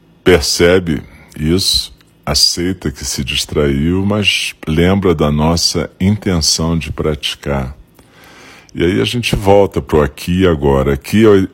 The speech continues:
esse corpo na postura, e agora é exatamente a atenção plena na sensação física da expiração.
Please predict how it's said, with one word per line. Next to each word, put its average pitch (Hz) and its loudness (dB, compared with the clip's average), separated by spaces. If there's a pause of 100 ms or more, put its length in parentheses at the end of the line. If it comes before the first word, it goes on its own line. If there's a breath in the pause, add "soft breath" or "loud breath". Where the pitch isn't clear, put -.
esse 95 2
corpo 92 0
na 73 -4
postura, 95 0
e 85 6
agora 78 4
é - 2
exatamente 90 0
a 87 0
atenção 85 -2
plena 82 0
na 78 0
sensação 78 -4
física 80 -6
da 73 -2
expiração. 82 -2